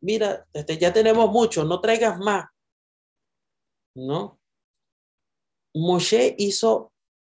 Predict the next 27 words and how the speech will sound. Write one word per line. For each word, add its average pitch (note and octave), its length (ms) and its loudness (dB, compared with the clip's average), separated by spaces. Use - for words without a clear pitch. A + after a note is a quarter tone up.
esto G#3 380 -2
de F#3+ 140 2
una G3+ 180 2
manera G3 800 0
de D#3+ 200 -4
que E3 120 -2
no E3 160 -2
les G3+ 180 -4
causara F3+ 460 -2
angustia. - 600 -4
"Oye, - 400 -2
lo D3+ 200 0
preparé E3 420 2
con C#4 220 0
tanto A3+ 380 -4
cariño, D3 520 -4
lo F3+ 260 -2
preparé F#3 480 2
con A#3 160 -4
tanto A3+ 300 -2
amor, G#3+ 220 -4
¿y G#3 60 -2
ahora A3 220 -4
qué G#3 100 -6
hago G#3 220 -6
con F#3+ 160 -10
eso? - 320 -8